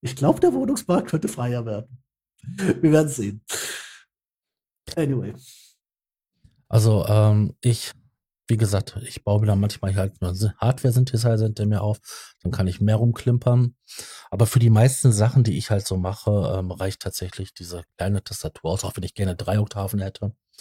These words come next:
Speaker 1: Mhm.
Speaker 2: Aber das macht einfach der Tisch nicht her und das Platzangebot. Man lernt sich einzuschränken.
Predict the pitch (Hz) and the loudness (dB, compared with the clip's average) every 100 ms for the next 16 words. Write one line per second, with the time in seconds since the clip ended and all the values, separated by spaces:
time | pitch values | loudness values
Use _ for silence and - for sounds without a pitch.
0 | - 107 113 120 113 92 92 - 92 - | -10 -6 -4 -6 -4 -2 -2 -2 -4 -2
1 | 90 95 95 98 92 - 107 - 104 - | -2 -2 -6 -6 -6 -2 -2 -2 -4 0
2 | 101 92 95 - - - 110 - 87 87 | 0 0 -4 -8 -14 -4 -4 -2 -6 -4
3 | 87 107 - _ _ _ _ _ _ _ | -4 -4 -6 _ _ _ _ _ _ _
4 | _ _ _ _ _ _ _ 104 113 107 | _ _ _ _ _ _ _ -2 -2 -4
5 | _ _ _ - 139 139 135 151 - 123 | _ _ _ 4 6 8 8 6 4 2
6 | 110 131 120 104 - 90 82 85 | 4 2 2 -2 -2 -2 -2 -6